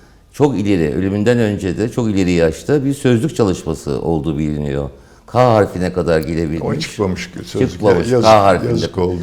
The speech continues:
Speaker 2: evet.
Speaker 1: Yani K harfine bile kadar gelmiş olsa çıkmasında herhalde
Speaker 2: Tabii, tabii, fayda var.
Speaker 1: Değil mi?
Speaker 2: Ke-, kesinlikle, yani Ahmet Rasim gibi insanlar toplumların zenginliğini oluşturuyor.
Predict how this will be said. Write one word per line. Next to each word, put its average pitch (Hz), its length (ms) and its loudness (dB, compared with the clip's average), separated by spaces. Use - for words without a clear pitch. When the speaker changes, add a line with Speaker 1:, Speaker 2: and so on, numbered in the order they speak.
Speaker 2:
evet. 87 200 -6
Speaker 1:
Yani 123 340 6
K 160 240 8
harfine 104 360 6
bile 98 440 2
kadar 92 300 4
gelmiş 95 460 4
olsa 90 280 0
çıkmasında 139 920 0
herhalde 120 500 4
Speaker 2:
Tabii, 98 220 -4
tabii, 98 180 -4
fayda 101 340 2
var. 82 340 -2
Speaker 1:
Değil 147 200 2
mi? 131 160 -4
Speaker 2:
Ke-, - 180 -20
kesinlikle, 110 600 -6
yani 104 360 -2
Ahmet 117 500 -4
Rasim 110 500 -2
gibi 98 220 -8
insanlar 101 720 -4
toplumların 123 520 -4
zenginliğini 131 640 0
oluşturuyor. 92 640 -4